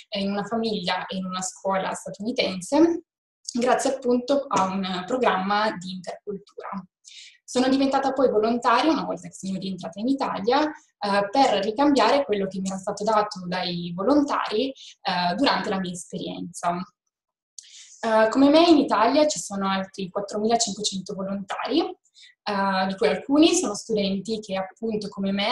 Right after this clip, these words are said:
hanno trascorso l'esperienza all'estero. Eh, altri sono insegnanti che hanno, ehm, ospitato nelle loro scuole studenti stranieri o che hanno accompagnato i loro studenti italiani durante l'esperienza all'estero.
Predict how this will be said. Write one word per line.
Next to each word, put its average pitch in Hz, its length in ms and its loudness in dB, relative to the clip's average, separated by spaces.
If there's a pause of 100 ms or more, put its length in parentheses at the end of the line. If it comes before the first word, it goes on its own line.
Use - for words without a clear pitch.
(140)
hanno 196 140 -6
trascorso - 480 -10
l'esperienza 196 560 -8
all'estero. 196 840 -6 (360)
Eh, 190 280 -4
altri 285 460 2
sono 185 280 -4
insegnanti 196 840 -2
che 196 120 -8
hanno, 196 460 -2 (220)
ehm, 180 480 -6
ospitato 226 560 0
nelle 196 220 -2
loro 196 200 -2
scuole - 480 0
studenti 190 480 -8
stranieri 294 720 2
o - 160 -4
che 208 140 -4
hanno 208 400 0
accompagnato 196 1200 -2
i 220 100 -4
loro 254 160 2
studenti 196 400 -8
italiani 226 840 0
durante 208 440 0
l'esperienza 190 600 -6
all'estero. 190 760 -8